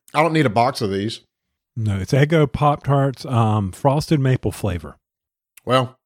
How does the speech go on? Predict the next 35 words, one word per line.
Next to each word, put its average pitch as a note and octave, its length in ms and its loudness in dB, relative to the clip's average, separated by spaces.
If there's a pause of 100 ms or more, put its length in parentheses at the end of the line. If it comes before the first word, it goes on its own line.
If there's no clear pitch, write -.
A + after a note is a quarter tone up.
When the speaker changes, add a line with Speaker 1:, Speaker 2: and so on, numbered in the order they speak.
(140)
Speaker 1:
it D3+ 100 2
didn't F#3+ 180 2
help. E3 200 2
I C#3 80 4
just C#3 200 -4
had B2+ 240 2
homemade C3 440 0
pancakes A2 540 -4
this - 200 -8
morning G2+ 360 -2
with G2 140 -4
some G2 280 -4
real G#2+ 380 4
maple G2+ 420 0
syrup. G#2 480 0
So A2 500 4
<laughs> - 460 -4 (1200)
I D3+ 100 0
went F#3 240 2
from E3+ 120 -4
having F3+ 260 2
the C#3+ 80 2
real D#3+ 320 2
thing C#3+ 340 0
to B2+ 520 2
a A#2+ 640 2
artificially D3 640 0
flavored B2+ 480 0
Pop-Tart. A#2 640 2
So G#2+ 120 -2
it G#2 100 0
probably A2+ 200 4
didn't F#2+ 140 -6
help F2+ 180 -6
there. F2 260 -4